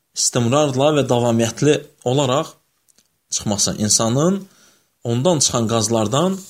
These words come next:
şikayət etməsi. Bu özü, qardaşlar, həm istihaza, istihada və həmçinin sidik saxlaya bilməmə xəstəliyi kimidir.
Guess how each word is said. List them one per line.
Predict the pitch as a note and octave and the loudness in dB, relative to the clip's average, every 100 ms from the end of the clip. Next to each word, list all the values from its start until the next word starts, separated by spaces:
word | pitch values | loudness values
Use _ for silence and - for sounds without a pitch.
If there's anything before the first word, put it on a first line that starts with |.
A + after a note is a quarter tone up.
| - - - | -20 -20 -14
şikayət | - - A2 A#2+ F#2 | -6 -2 -2 -2 -4
etməsi. | E2+ E2+ - - _ _ _ _ _ _ _ _ _ - _ _ _ _ - | -6 -4 -4 -6 _ _ _ _ _ _ _ _ _ -20 _ _ _ _ -4
Bu | A#3 G#3 | 2 4
özü, | F3 G3+ | 4 2
qardaşlar, | D#3+ C#3+ F3+ D#3 D#3+ G#3+ - - _ _ _ _ _ _ _ - - - _ _ - | 2 2 0 2 0 0 -6 -18 _ _ _ _ _ _ _ -20 -20 -20 _ _ -6
həm | E3 G3 - | -2 -2 0
istihaza, | - C3 - E3 D3+ C#3 E3 G#3 - _ _ _ - | 0 0 0 0 0 0 -2 -4 -12 _ _ _ -10
istihada | - A#2+ D#3 D3+ C#3 F#3+ A3 - - | -8 -2 0 2 2 0 -4 -14 -20
və | - A#2+ | -8 -2
həmçinin | F#3 F3+ D3+ C#3+ F#3+ G#3+ G#3+ _ _ _ | 0 0 -2 -2 -2 -4 -8 _ _ _
sidik | - - C3+ G3+ | -6 -4 0 0
saxlaya | - C#3 - C3+ D3+ | 2 0 -2 0 0
bilməmə | C#3+ E3 B2+ C#3 | 2 2 2 0
xəstəliyi | - A2+ - G#2+ A2+ | 0 0 0 0 0
kimidir. | - F#2+ F#2+ | -2 -4 -6